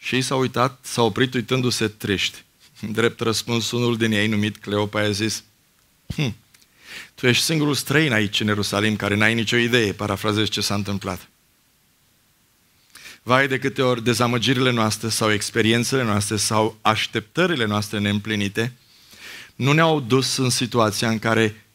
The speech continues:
nu L-am mai văzut pe Iisus. Și cuvintele Lui au trecut pe lângă noi. Și clipa cercetării am, n-am înțeles-o, a rămas fără semnificație în viața noastră. Mă gândesc că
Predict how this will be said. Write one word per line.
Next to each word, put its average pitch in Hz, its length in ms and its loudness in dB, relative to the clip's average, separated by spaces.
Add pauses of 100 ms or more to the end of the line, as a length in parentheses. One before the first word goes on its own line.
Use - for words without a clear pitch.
(500)
nu 117 220 0
L-am 113 180 2
mai 101 140 2
văzut 92 260 -4
pe - 140 -12
Iisus. - 460 -10 (1700)
Și - 180 -10
cuvintele 123 440 2
Lui 123 160 2
au 110 100 0
trecut 104 320 -6
pe 113 100 -4
lângă 107 240 0
noi. 92 320 -4 (1120)
Și - 180 -8
clipa 123 380 0
cercetării 117 600 0
am, 98 220 -2 (1400)
n-am 123 240 0
înțeles-o, 101 500 -2
a 92 140 -4 (440)
rămas 117 460 4
fără 135 220 0
semnificație 120 760 0
în 98 60 -4
viața 98 320 -2
noastră. 95 400 -10 (2000)
Mă 135 100 4
gândesc 156 420 4
că 135 360 4